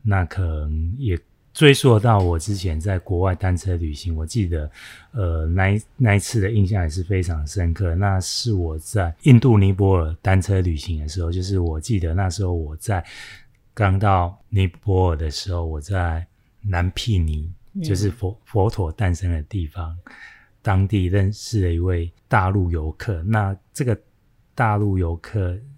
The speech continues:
Speaker 1: 后来我跟他是成为朋友啊。那因为他旅程结束，所以他要回到大陆，所以他那时候就把他身上他觉得很珍贵的一些东西留给我。那其中，
Speaker 2: 嗯。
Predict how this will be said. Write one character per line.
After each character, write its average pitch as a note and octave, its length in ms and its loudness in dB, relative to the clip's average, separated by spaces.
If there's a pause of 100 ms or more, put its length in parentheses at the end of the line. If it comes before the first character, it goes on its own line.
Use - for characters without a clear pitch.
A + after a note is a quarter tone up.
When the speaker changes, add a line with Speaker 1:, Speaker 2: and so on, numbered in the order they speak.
(100)
Speaker 1:
后 A#2+ 220 0
来 E2 140 -2 (380)
我 G#2 160 -2
跟 G#2 180 0
他 G2+ 160 2
是 G#2+ 80 0
成 F#2+ 200 -2
为 F2 80 0
朋 E2+ 240 -4
友 E2 120 -4
啊。 D#2+ 60 -6
那 G2 180 0 (380)
因 G#2 100 0
为 F#2 160 2
他 F2+ 520 -2
旅 F2 160 0
程 E2 340 -4 (320)
结 F2 260 -2
束， F#2 220 -2
所 F#2+ 160 -2
以 F2 40 0
他 F#2 200 -2
要 F2+ 240 -2 (160)
回 F2+ 200 -2
到 F2 200 -2 (240)
大 F2 240 -2
陆， E2+ 200 -4 (520)
所 C3+ 160 2
以 G#2 80 2
他 G#2+ 320 2 (300)
那 B2 140 4
时 G#2+ 120 0
候 G#2 60 4
就 A2+ 140 0
把 F2+ 180 0
他 G#2 140 2
身 A2+ 260 4
上 G#2 300 4 (340)
他 A#2 140 0
觉 G2+ 240 2
得 F#2 480 2
很 F2 240 0
珍 G2 240 4
贵 F#2 260 4
的 E2+ 160 0
一 G#2+ 100 -4
些 F#2 380 0
东 G2 180 6
西 F#2 220 2
留 E2+ 260 2
给 E2 220 -2
我。 E2 300 -2
那 G#2 160 4
其 F#2 260 0
中， G2 200 4
Speaker 2:
嗯。 G2 40 -2